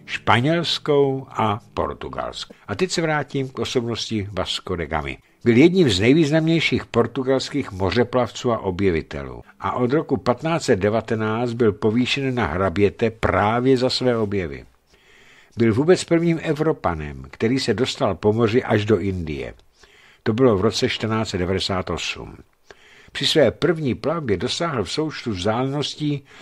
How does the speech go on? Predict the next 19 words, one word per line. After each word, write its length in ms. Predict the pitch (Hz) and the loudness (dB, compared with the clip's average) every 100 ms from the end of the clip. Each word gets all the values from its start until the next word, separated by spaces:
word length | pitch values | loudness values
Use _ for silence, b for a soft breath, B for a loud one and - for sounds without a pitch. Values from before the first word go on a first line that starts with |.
| B B | B B
vůbec 440 | 101 143 170 143 107 | -2 2 4 4 2
nejdelší 640 | 113 123 143 165 - 156 | 4 4 4 0 0 0
zaoceánské 840 | 107 - 139 - 160 156 - 143 | 0 0 0 0 0 0 0 2
plavby 420 | 98 107 101 117 | 2 0 2 0
v 100 | 131 | -2
tehdejších 720 | - 117 101 135 135 - 139 | 4 4 6 2 2 -2 -4
lidských 400 | 135 127 - 143 | -4 -6 -6 -6
dějinách. 640 | 127 143 143 127 80 64 62 - - | 0 0 2 0 -2 -4 -10 -16 -12
Svými 380 | - 123 139 123 | -2 0 0 0
třemi 300 | - 170 143 | 0 0 0
plavbami 600 | 123 147 151 165 147 101 | 2 2 0 -4 -2 0
do 180 | 107 | 0
Indie 460 | - 156 139 101 85 | 0 -2 0 0 0
položil 440 | - 127 135 143 | 2 4 4 4
základy 680 | 107 87 95 95 - 135 139 | 2 2 2 2 0 2 0
pozdější 760 | 135 120 117 98 131 131 - 135 | -2 2 2 4 2 2 0 -4
portugalské 920 | - 113 104 123 123 127 - 143 127 | 0 0 2 0 2 2 0 0 0
koloniální 840 | - 113 117 123 131 131 117 98 | 4 4 6 4 4 2 2 0
říše 560 | 69 71 78 - 101 | 0 -4 -4 -2 -2